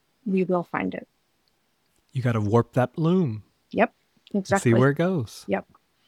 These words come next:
Speaker 2: We'll be sure to put your contact information in the show notes below in case people are
Speaker 1: Awesome.
Speaker 2: interested in getting in touch with you. Rachel, this has been such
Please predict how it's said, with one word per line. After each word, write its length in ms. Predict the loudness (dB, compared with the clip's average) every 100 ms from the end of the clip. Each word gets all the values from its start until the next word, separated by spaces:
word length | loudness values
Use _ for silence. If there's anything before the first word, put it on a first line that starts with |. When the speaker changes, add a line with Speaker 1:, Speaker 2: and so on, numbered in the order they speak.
| _ _ _ _
Speaker 2:
We'll 180 | 0 2
be 120 | 2
sure 180 | 2 0
to 80 | 0
put 160 | 0 0
your 120 | 0
contact 440 | 0 0 0 -2
information 540 | -4 -2 -2 -4 -4 -6
in 100 | -6
the 60 |
show 200 | -4 -4
notes 220 | -4 -8
below 300 | -12 -10 -8
in 80 | -10
case 180 | -12 -10
people 260 | -8 -6 -4
are 60 |
Speaker 1:
Awesome. 120 | -4
Speaker 2:
interested 440 | -8 -10 -10 -10 -10
in 200 | -14 -20 _ -20 -20 -20 _ _
getting 180 | -2 0
in 100 | 0
touch 220 | -2 -2
with 180 | -4 -2
you. 180 | -4 -4 _ -20 -20 -20 _ _ _ _ _ _
Rachel, 320 | 2 4 4 4
this 160 | 2
has 120 | 0
been 420 | -2 0 0 -2 -6 _ _ _
such 720 | _ -18 -16 -8 -8 -8 -16